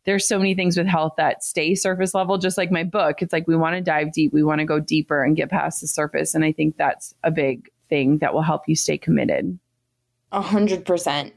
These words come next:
Speaker 2: And the other thing that you do very well is you give yourself grace. So
Speaker 1: Mm-hmm.
Speaker 2: even though you have a strong why and you've been able to be consistent, you aren't striving for perfection.
Speaker 1: No, nope. I am not.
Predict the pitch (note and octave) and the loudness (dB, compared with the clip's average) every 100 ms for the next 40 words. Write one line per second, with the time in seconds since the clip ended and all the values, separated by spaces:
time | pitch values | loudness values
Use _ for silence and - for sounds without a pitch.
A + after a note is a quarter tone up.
0 | _ G#3 G#3+ A3 A3 F3+ G#3 G3+ A3 A3 | _ 2 4 2 0 0 0 2 2 2
1 | G#3 F#3 F#3 F3+ F3+ D#3+ D#3+ D3+ D#3+ D#3 | 2 -2 -2 2 2 2 0 2 2 2
2 | C#3 C#3+ E3 - D#3+ E3 E3 D#3 D#3 D3+ | 0 0 0 -2 -2 0 0 2 0 0
3 | C#3 C3+ - C3+ - - - _ _ - | -2 -2 -2 -2 -2 -8 -14 _ _ -20
4 | - _ G3 G3+ E3+ F3 - F3+ E3+ F3 | -20 _ 0 2 2 4 4 4 4 2
5 | F3 F#3 D#3+ E3 - F3+ E3 F3 E3+ D#3 | 0 0 0 0 0 0 2 2 2 2
6 | D3+ D3+ D#3+ D#3+ D#3+ D#3+ D3+ D3 D#3 - | 0 0 2 2 2 2 0 0 -2 -4
7 | E3 E3 E3 D#3+ C#3 - G3 A#3 B3 - | -6 -4 -6 -2 -2 -2 0 0 -2 -8
8 | _ F3+ G3 G3 G#3+ - F#3+ E3 D#3+ D#3 | _ 0 2 2 -2 -2 0 2 0 0
9 | D#3+ D3+ D3+ D3 A2+ - - - _ E3+ | -2 0 0 0 -2 -8 -12 -20 _ 0
10 | D3+ F3 E3+ C#3 D#3+ _ _ - C#3 A#3 | 2 0 -2 -4 -10 _ _ -2 0 -2
11 | - _ _ D3+ E3+ G3+ D#3 - - | -6 _ _ -2 2 2 2 -2 -8